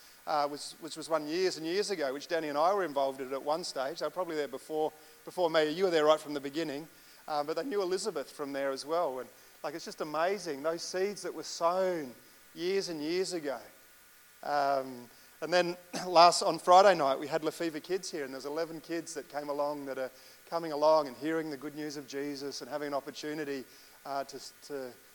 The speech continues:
to sow into their lives. So they're, they're programs that we're running to do that evangelism work. And I think there's a great space and opportunity for us to actually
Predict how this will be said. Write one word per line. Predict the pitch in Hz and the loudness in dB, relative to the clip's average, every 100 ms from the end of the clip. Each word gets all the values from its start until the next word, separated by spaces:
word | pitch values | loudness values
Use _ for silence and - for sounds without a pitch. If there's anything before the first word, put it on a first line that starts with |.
| - | -20
to | - | -14
sow | - 151 143 | -4 -2 -2
into | 143 | -4
their | 139 147 | -6 -4
lives. | 180 131 110 - | -2 -4 -4 -8
So | 151 | -4
they're, | 185 180 - - | -2 -4 -8 0
they're | 202 | 2
programs | 202 208 202 190 165 | 6 6 6 4 4
that | 165 | 2
we're | 165 | 2
running | 151 151 175 185 160 143 123 - - - - | 6 8 8 4 0 -4 -8 -14 -20 -20 -18
to | - | -6
do | 156 160 | -4 2
that | 151 139 147 | 2 0 -6
evangelism | 139 143 160 165 147 151 | -6 -6 -6 -8 -8 -8
work. | 131 123 | -8 -6
And | 139 | -8
I | |
think | 143 175 | -8 -6
there's | 175 | -6
a | 151 | -6
great | 127 151 160 | -4 -2 -2
space | - - 143 156 165 - | -4 -4 0 2 2 2
and | 147 | 0
opportunity | - 147 - 160 170 165 | 0 -4 -4 -2 -2 -4
for | - 147 139 | -2 0 0
us | 123 - | -2 -6
to | - 151 | -6 -2
actually | 143 - 156 156 131 | -2 -2 -4 -2 -4